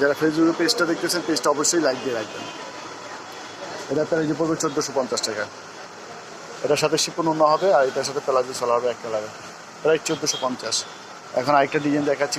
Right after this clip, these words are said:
মেরুন কালার উপরে, এটা কলিজা মেরুন কালার। এই কালারটা খুব সুন্দর, অসম্ভব সুন্দর এবং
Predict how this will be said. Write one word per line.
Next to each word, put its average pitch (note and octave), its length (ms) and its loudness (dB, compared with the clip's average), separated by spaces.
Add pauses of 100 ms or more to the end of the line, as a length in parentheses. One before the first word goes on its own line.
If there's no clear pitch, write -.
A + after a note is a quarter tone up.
মেরুন D#3 280 0
কালার B2+ 260 6
উপরে, A#2+ 200 -4
এটা B2+ 100 -4 (120)
কলিজা C#3+ 300 0
মেরুন C3+ 280 -4
কালার। C3 220 2 (960)
এই C3+ 80 2
কালারটা D3 320 4
খুব E3 100 -6 (100)
সুন্দর, D#3 260 2 (120)
অসম্ভব C#3 340 -4 (180)
সুন্দর C3+ 260 -2 (360)
এবং B2+ 120 2